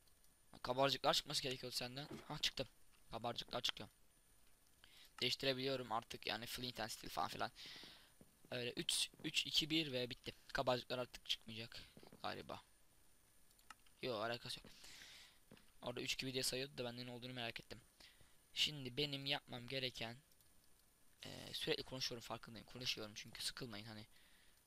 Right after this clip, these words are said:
O yüzden konuşuyorum. Yatak abi. Yatak yapayım, sabahleyin olsun. Zaten hemen kule var şu yan tarafta. Kıl oldum. Örümcekler var. E, başta zehirli örümcek falan. Lan.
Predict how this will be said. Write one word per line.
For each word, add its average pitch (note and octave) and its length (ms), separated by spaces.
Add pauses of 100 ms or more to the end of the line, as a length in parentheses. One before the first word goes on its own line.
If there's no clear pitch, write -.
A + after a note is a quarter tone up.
(880)
O A2+ 100
yüzden G#2+ 240
konuşuyorum. - 440 (1120)
Yatak A2+ 340
abi. - 220 (280)
Yatak - 320
yapayım, A#2+ 340
sabahleyin A#2+ 400
olsun. C3 400 (1300)
Zaten D3 180
hemen D3+ 180
kule E3 260
var C#3+ 120
şu - 140
yan B2+ 80
tarafta. B2+ 320 (460)
Kıl E3 160
oldum. A#2+ 320 (100)
Örümcekler B2+ 540
var. A#2+ 180 (300)
E, - 220
başta A#2+ 280
zehirli A#2 380
örümcek A2+ 280
falan. A2+ 260 (1700)
Lan. D3 140